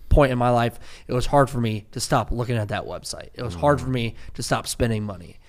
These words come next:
Speaker 1: And
Speaker 2: Yeah.
Speaker 1: I've had always that addictive personality. Generations before me, um,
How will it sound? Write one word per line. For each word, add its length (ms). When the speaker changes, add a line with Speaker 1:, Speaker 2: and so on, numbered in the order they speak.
Speaker 1:
And 220
Speaker 2:
Yeah. 100
Speaker 1:
I've 140
had 320
always 280
that 220
addictive 360
personality. 920
Generations 560
before 440
me, 440
um, 480